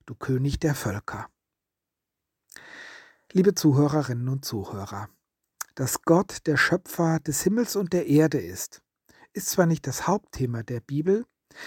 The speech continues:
es wird aber auch nicht gerade schamhaft verschwiegen. Die Überzeugung, dass die Welt eben erschaffen wurde, kommt eher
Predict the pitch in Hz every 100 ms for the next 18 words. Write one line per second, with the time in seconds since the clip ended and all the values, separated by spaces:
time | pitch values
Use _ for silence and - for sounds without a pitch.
0 | - - 160 - 208 220 - 175 170 -
1 | 160 - 185 - - 156 165 165 165 -
2 | 143 147 147 135 - 123 - - - -
3 | 135 - 104 98 104 - _ _ _ -
4 | 120 120 - 165 190 175 151 - - -
5 | 175 165 185 165 175 190 170 165 175 165
6 | - 165 - 208 - 147 123 131 135 180
7 | - _ _ _ - - _ - 220 240
8 | - 180 190 185